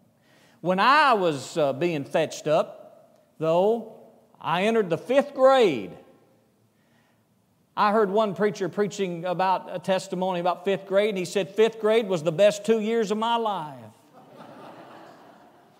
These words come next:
Well, I was in fifth grade one year,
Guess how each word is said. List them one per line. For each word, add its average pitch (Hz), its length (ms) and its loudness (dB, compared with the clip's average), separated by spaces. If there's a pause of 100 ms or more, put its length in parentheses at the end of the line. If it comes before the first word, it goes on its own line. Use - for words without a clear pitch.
(640)
Well, 151 120 -6
I 247 140 4
was 208 100 2
in 214 120 0
fifth 247 260 4
grade 226 240 4
one 254 260 0
year, 190 420 0